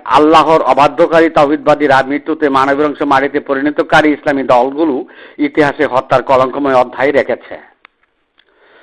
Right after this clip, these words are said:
বন্ধুগণ, মানুষ হয়ে যদি মানুষের অংশের ভুল করে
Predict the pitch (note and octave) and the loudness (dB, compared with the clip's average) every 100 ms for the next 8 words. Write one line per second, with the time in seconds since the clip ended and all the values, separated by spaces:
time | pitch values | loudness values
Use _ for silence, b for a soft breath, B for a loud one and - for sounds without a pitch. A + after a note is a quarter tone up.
0 | b - D3 D#3 C3 F#2+ - A#2 C#3 G#3 | b -2 2 4 2 -2 -8 0 2 2
1 | F3 F#3+ F#3 E3+ E3+ E3+ D#3+ D#3+ D#3 E3 | 4 4 4 2 0 2 2 2 0 0
2 | D#3 F3 C#3+ D3 D#3+ D3 A2 | 0 -4 -2 -2 0 0 0